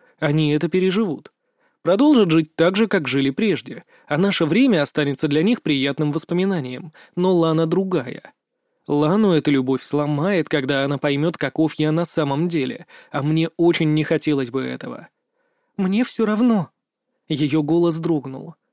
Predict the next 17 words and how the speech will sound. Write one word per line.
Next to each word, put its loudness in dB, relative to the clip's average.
«Мне 2
всё 0
равно, 4
если 0
у 2
тебя 0
есть -2
кто-то -4
ещё. -4
Я 0
ведь -2
тоже 2
видела 4
тот 0
ролик 2
от -2
Арисис. -2